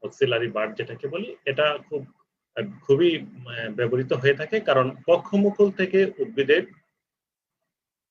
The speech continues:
নতুন সৃষ্টি হওয়াটা অনেকটাই সহজ, কারণ কক্ষমুকুল উদ্ভিদেরই একটি নতুন, আহ,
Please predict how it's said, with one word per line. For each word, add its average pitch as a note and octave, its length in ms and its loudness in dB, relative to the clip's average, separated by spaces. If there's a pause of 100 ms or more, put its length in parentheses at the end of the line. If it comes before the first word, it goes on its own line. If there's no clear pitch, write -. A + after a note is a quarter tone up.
(340)
নতুন E3+ 280 4
সৃষ্টি F3 380 0
হওয়াটা C#3 640 0
অনেকটাই D3 500 0
সহজ, B2 400 -4
কারণ A2+ 260 0 (120)
কক্ষমুকুল F#3 640 -2
উদ্ভিদেরই C#3 500 -2
একটি D#3+ 300 -4 (600)
নতুন, D3 400 0 (220)
আহ, A2+ 460 -4